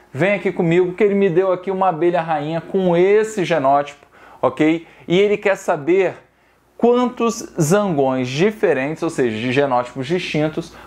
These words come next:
podem ser formados a partir dessa abelhinha. Lembra que esses zangões, cara, eles, eles surgem por um processo que a gente chama de partenogênese.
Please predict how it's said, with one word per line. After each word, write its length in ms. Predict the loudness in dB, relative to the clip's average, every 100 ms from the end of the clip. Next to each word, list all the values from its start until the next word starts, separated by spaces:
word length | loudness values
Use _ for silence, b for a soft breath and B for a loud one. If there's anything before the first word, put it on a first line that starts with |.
| B
podem 260 | 2 2 0
ser 160 | -2
formados 560 | 0 0 2 0 0 -2
a 60 |
partir 560 | -4 -4 -6 -10 -8 -8 B B B 2
dessa 600 | 2 2 0 -2 -2 -2
abelhinha. 600 | -2 -2 -2 -2 0 0
Lembra 260 | 0 -2 -2
que 100 | -6
esses 240 | -6 -4
zangões, 580 | -2 -2 0 0 0 -2
cara, 160 | -2 0
eles, 180 | 0
eles 200 | 0 -2
surgem 420 | -4 0 0 0 -2
por 160 | -2
um 80 | -2
processo 520 | -2 -2 0 -2 -2
que 60 | -4
a 40 |
gente 180 | -4 -4
chama 180 | -2 -2
de 100 | -2
partenogênese. 1080 | 0 -2 -2 -4 0 0 0 -2 -6 -12